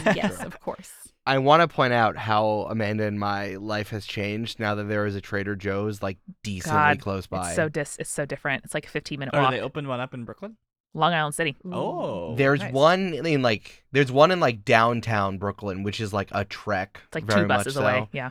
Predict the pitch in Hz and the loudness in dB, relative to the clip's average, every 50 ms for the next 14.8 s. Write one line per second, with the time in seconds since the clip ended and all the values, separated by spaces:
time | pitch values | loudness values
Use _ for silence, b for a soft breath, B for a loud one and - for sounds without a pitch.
0 | - - 123 117 113 117 113 113 110 110 110 107 101 - - 110 104 98 98 85 | -2 0 0 2 4 6 6 6 6 4 2 0 -4 -4 -2 0 0 0 -2 -4
1 | - - - 117 107 - - 117 110 107 107 104 98 101 98 - 110 101 101 101 | -8 -2 -2 -2 -2 0 -2 -2 0 0 -2 -2 -2 -4 -4 -2 -2 0 0 -2
2 | 92 - - 101 98 92 92 95 92 - - _ _ _ _ 135 127 117 127 123 | -4 -6 -6 -6 -6 -6 -6 -8 -10 -14 -20 _ _ _ _ -8 -4 0 0 0
3 | 117 110 101 104 110 101 - - 110 107 101 - - - 107 101 - 98 95 95 | 0 0 -2 -4 -4 -4 -4 -4 -6 -6 -6 -8 -8 -10 -10 -8 -8 -8 -8 -8
4 | 95 - 113 110 101 92 87 87 - - 101 101 b b b b b b - 113 | -8 -6 -6 -6 -6 -6 -10 -12 -10 -10 -10 -10 b b b b b b -4 -2
5 | 110 104 101 101 104 104 107 104 101 101 98 - _ - 127 123 117 110 98 - | 0 0 0 -2 -2 -2 -2 -2 -4 -4 -6 -10 _ -4 -2 0 0 -2 -2 -6
6 | 104 98 - 110 104 98 98 98 95 95 92 92 92 95 98 95 104 104 104 101 | -10 -6 -4 -4 -4 -2 -2 -2 -2 -2 -4 -4 -6 -8 -8 -4 -2 -2 0 -2
7 | 98 b b b b b b 175 - - 247 233 - 208 202 - - - - 247 | -2 b b b b b b -4 -2 -2 -6 -6 -4 -4 -4 -4 0 4 6 8
8 | 240 202 147 120 120 123 135 151 151 - - 160 156 151 185 196 202 208 196 190 | 8 8 8 6 6 6 4 2 0 2 2 2 2 4 4 4 6 6 6 6
9 | - 180 139 107 117 117 123 131 131 - - - 123 117 117 117 120 117 113 120 | 4 2 4 6 8 8 8 8 6 2 -2 -4 -4 -2 0 0 0 0 0 -2
10 | 117 107 113 104 101 101 110 117 120 110 - 120 117 117 117 - - 110 107 101 | 0 2 2 4 4 4 2 2 0 0 -2 0 0 0 0 -2 -4 -4 -4 -6
11 | 101 - 110 107 107 110 117 117 120 120 B B B B B B 117 120 120 120 | -6 -4 -2 0 0 0 -2 -4 -6 -8 B B B B B B 2 2 4 4
12 | 117 120 117 113 107 95 - 113 110 113 113 104 110 110 107 107 107 110 107 104 | 2 4 2 2 0 2 2 2 4 6 6 4 4 2 0 2 0 0 0 -2
13 | - - 107 104 104 107 110 110 110 107 104 101 - 104 104 101 107 107 - - | -2 0 2 4 4 6 4 2 2 -2 -4 -2 -2 -2 0 0 -2 -2 -2 -2
14 | 110 104 98 107 104 104 101 101 101 101 104 107 107 107 107 101 | -2 -2 -2 -6 -6 -4 -4 -4 -2 -2 0 0 0 -2 -2 -6